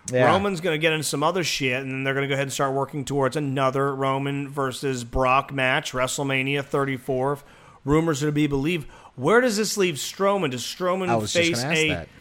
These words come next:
Speaker 2: some point return? When does Joe get back? When
Speaker 1: I
Speaker 2: does,
Speaker 1: was
Speaker 2: when
Speaker 1: also
Speaker 2: does
Speaker 1: just
Speaker 2: Joe
Speaker 1: gonna ask
Speaker 2: return?
Speaker 1: you that. Get out of my fucking head. Um,
Speaker 2: Yeah,
Speaker 1: I don't know.
Speaker 2: Samoa
Speaker 1: I don't,
Speaker 2: Joe.
Speaker 1: I don't know a time frame on that. Um,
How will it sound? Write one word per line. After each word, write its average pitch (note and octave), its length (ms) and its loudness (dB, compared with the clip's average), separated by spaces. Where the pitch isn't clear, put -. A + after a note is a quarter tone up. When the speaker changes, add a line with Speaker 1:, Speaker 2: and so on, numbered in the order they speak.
Speaker 2:
some G#3+ 340 0
point G#3+ 300 -2
return? F3+ 340 -4
When B3 140 2
does C#4+ 140 -4
Joe D#3+ 340 2
get C3+ 240 -2
back? G#2+ 320 -6
When E3+ 140 0
Speaker 1:
I A#3 40 2
Speaker 2:
does, A2+ 100 4
Speaker 1:
was A2+ 100 4
Speaker 2:
when A#2 80 4
Speaker 1:
also G#3+ 140 4
Speaker 2:
does B2 100 0
Speaker 1:
just C3 140 0
Speaker 2:
Joe D#3+ 40 6
Speaker 1:
gonna C3+ 120 2
ask C#3 180 0
Speaker 2:
return? D#3 100 -4
Speaker 1:
you G3+ 60 0
that. A2+ 200 0
Get A2 100 -4
out D3 100 -2
of C3 60 -4
my F#2 140 -6
fucking C3+ 260 -12
head. A2+ 320 -4
Um, C#3 220 2
Speaker 2:
Yeah, D3 80 4
Speaker 1:
I E3+ 60 8
don't G3+ 180 6
know. B3+ 120 8
Speaker 2:
Samoa F3+ 200 6
Speaker 1:
I F#3 40 4
don't, F#3+ 120 4
Speaker 2:
Joe. C3 220 2
Speaker 1:
I D3+ 100 2
don't G3 160 4
know A3+ 160 6
a G#3+ 40 4
time G#3+ 280 2
frame A2 260 2
on G2 180 0
that. F2 320 -2
Um, B2 640 0